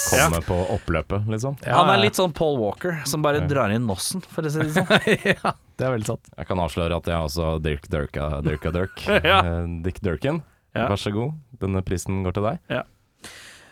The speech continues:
Speaker 1: Er det noen du vil erstatte i filmen, eh, Jørn?
Speaker 3: Jeg har to som jeg har lyst til å bytte. Det er tospannet. Eh, Dick og, Dick og Harley.
Speaker 1: Dick og Dirk. Man har så
Speaker 3: Dick
Speaker 1: lyst til å si Dirk og
Speaker 3: <laughs>
Speaker 1: Dirk,
Speaker 3: Dick,
Speaker 1: ja.
Speaker 3: Dick og Dirk.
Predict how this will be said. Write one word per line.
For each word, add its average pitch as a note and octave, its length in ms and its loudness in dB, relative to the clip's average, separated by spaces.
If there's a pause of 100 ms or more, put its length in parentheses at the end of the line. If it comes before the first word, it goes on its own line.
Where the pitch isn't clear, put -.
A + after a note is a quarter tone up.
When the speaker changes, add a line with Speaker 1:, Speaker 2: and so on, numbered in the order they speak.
(100)
Speaker 1:
Er E3+ 120 2
det A3 80 2
noen G#3+ 120 0
du G3 80 2
vil G3+ 100 2
erstatte F3+ 680 -2
i - 40 0
filmen, D#3 580 -2
eh, E3+ 180 -2
Jørn? B3+ 260 -2 (480)
Speaker 3:
Jeg D3+ 80 2
har F#3 100 4
to G#3+ 140 4 (560)
som D3+ 100 -2
jeg D3 60 0
har C#3+ 40 0
lyst C3+ 120 -2
til C#3+ 60 -2
å C3+ 40 2
bytte. C3+ 260 -2
Det B2+ 120 2
er B2+ 200 2
tospannet. A2+ 760 0 (280)
Eh, B2+ 200 0
Dick A2+ 280 -2
og, A2 720 0
Dick A2+ 220 -4
og A2+ 160 0 (260)
Harley. A2 200 2
Speaker 1:
Dick D3+ 100 2
og D3 80 0
Dirk. D#3+ 300 2 (100)
Man A#2+ 140 2
har A#2 80 2
så C3+ 80 4
Speaker 3:
Dick A#2 80 2
Speaker 1:
lyst - 100 -4
til - 60 0
å - 80 0
si C3+ 120 2
Dirk A2 200 4
og B2+ 140 0
Speaker 3:
<laughs> A2+ 40 2
Speaker 1:
Dirk, A2+ 160 4
Speaker 3:
Dick, D3 80 0
Speaker 1:
ja. A#2+ 140 2
Speaker 3:
Dick B2 160 2
og - 20 2
Dirk. D3+ 240 2